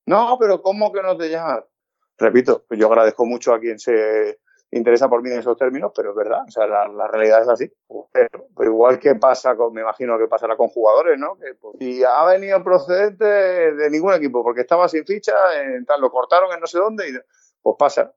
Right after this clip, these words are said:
Y, eh, no significa que el jugador sea, sea un patán o sea malo, sino que simplemente, pues, el mercado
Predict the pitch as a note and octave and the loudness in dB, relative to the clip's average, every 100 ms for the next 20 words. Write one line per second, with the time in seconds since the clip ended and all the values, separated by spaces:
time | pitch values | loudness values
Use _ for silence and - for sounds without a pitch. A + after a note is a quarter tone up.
0 | - A#2+ G#2 F#2+ G2 G#2 A2 B2 A2+ C3 | -6 -4 -4 -8 -16 -18 -12 -2 2 6
1 | D#3 C#3 A#2 A#2 B2 A2+ A2+ B2+ A2+ A2 | 6 6 4 2 4 4 4 0 0 0
2 | G#2+ A#2 A2+ G#2+ A2 C3+ F3+ G#3 D3 A#2 | -2 -4 -4 -2 -2 2 2 0 -8 -10
3 | - A#2+ D#3 A3 B2+ G#2+ G#2+ A2+ A#2+ A#2 | -4 -4 -4 -8 -12 -14 -14 -12 -4 -2
4 | B2 C3 A#2+ A2 A2 A#2+ A#2+ B2 | -2 -4 -4 -4 0 4 4 2